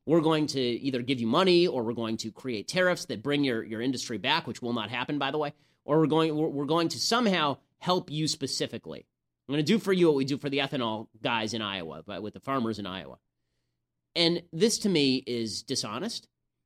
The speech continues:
Republicans can lie. They can. We can lie to white working class voters. We can tell them that, that free trade is bad and that we need to protect these industries and that your job is gonna come back if we somehow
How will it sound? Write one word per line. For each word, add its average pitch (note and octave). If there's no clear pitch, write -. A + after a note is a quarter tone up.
Republicans F3+
can F3
lie. A#2+
They C#3+
can. B2
We C3
can E3
lie C#3+
to B2+
white A#2
working A2
class G2+
voters. F2+
We A2+
can C#3
tell C3+
them C3
that, A2+
that A2+
free F3
trade D#3+
is C3+
bad A2+
and G2+
that G2+
we A#2+
need B2
to A2+
protect E3
these C3
industries A2
and A2+
that G#2
your B2+
job D3+
is C3+
gonna C#3
come C#3+
back A#2
if A2
we B2+
somehow B2+